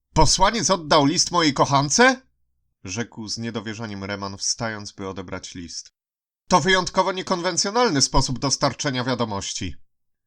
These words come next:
„Sama wiadomość jest za to bardzo konwencjonalna”, odparła Korda, patrząc mu prosto w ocalałe oko.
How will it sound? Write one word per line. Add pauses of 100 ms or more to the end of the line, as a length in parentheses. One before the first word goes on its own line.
(140)
„Sama
wiadomość
jest
za
to
bardzo
konwencjonalna”, (440)
odparła
Korda,
patrząc
mu
prosto
w
ocalałe
oko.